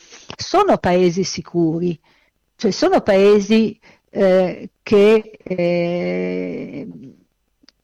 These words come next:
che sono considerati, eh, sicuri sot-, eh, sotto tutti i punti di vista, perché, eh, sia, mm, parliamo di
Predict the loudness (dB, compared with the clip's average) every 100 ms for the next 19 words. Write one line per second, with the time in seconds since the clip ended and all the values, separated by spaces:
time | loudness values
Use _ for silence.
0 | _ -8 -4 -2 0 0 0 0 -2 -2
1 | 2 2 2 0 0 -2 -2 _ -20 -20
2 | -20 -20 -12 -4 -4 -4 -4 -6 -2 0
3 | 2 2 0 -4 -6 -6 -4 -4 -6 -10
4 | -10 -10 -10 -4 -2 -2 -6 -8 -6 -4
5 | -4 -4 -4 -4 -4 -4 -6 -6 -6 -4
6 | -4 -2 0 0 0 -8 -20 -20 _ -2
7 | 0 -2 -4 0 2 2 -2 -6 -10 -18
8 | _ _ _ -20 _ _ 0 4 4 2
9 | 0 0 -2